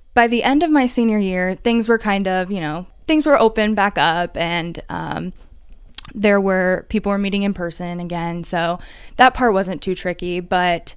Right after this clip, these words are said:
I just didn't know, I didn't even know where to start. Like, it, do I just send in applications of, at random places? And randomly,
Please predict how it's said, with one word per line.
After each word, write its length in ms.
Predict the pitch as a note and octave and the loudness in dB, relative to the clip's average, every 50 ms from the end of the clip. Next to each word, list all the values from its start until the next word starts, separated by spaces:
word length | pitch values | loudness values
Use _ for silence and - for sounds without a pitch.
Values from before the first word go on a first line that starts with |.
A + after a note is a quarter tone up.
| - - | -8 -4
I 80 | G3 G#3 | -2 0
just 220 | G#3 A3 G#3 - | 2 2 2 2
didn't 260 | A#3 A3 G#3+ G#3 - | 2 2 2 2 2
know, 540 | G#3 G3+ G3 F#3+ F#3+ F#3+ F#3 F#3 F#3 F#3 - - - - - - - - - - | 2 2 2 2 0 0 -2 -2 -4 -8 -10 -14 -18 -20 -20 -20 -20 -18 -2 4
I 80 | - B3 | 4 6
didn't 160 | D4+ D#4+ D4+ | 8 8 6
even 180 | C4 G#3+ A3 | 6 4 2
know 120 | G3 F#3 F#3 | -2 -2 -2
where 140 | F3 F3+ F3+ | -2 -2 -2
to 40 | |
start. 460 | G3 - - A3+ G#3 F#3 F#3+ - - F3 | -2 0 2 4 4 4 4 2 2 2
Like, 300 | F#3+ F3 E3+ - - - | 2 2 2 -2 -6 -8
it, 420 | - G3+ - - F#3+ F#3+ F#3 - - | -6 -6 -6 -6 -10 -14 -14 -6 -2
do 100 | - F3+ | 0 0
I 80 | E3 | 2
just 180 | - D3 D#3 - | 2 0 -2 -2
send 140 | G3 F3 F3 | -2 -2 0
in 100 | D#3+ D3 | -2 -4
applications 720 | D3 - - - - B3 E4+ E4 - D#4+ D4+ D4+ C#4+ C4+ | -4 -6 -8 -4 0 2 2 4 4 4 4 4 4 4
of, 140 | C#4 C#4 - - - - - - - - - - - - - | 2 0 0 -4 -14 -18 -18 -20 -20 -20 -20 -20 -18 -16 -12
at 140 | - - A#3+ | -10 -2 2
random 300 | C4 C#4+ C#4 C#4 C#4 C4+ | 4 4 6 6 4 4
places? 720 | - C#4 C4+ C4+ B3+ - C4 B3+ B3+ B3 B3 B3 A#3 B3 - - | 4 2 2 2 2 0 2 4 4 4 2 2 0 -2 -2 -2
And 360 | G#3+ G3+ G3 F#3+ F3+ F#3+ F#3 - - - - - - - - - - - - - - - - - - - - | 0 0 0 -2 -4 -6 -8 -10 -14 -18 -20 -20 -20 -20 -20 -20 -20 -20 -20 -20 -20 -20 -20 -18 -18 -4 0
randomly, 800 | G#3+ A#3+ C#4 D#4 D4+ C4+ A3 G3+ F3 F3 E3 E3 F3 F#3 G#3 G#3 | 2 4 6 6 6 6 4 2 0 -4 -6 -6 -8 -8 -8 -8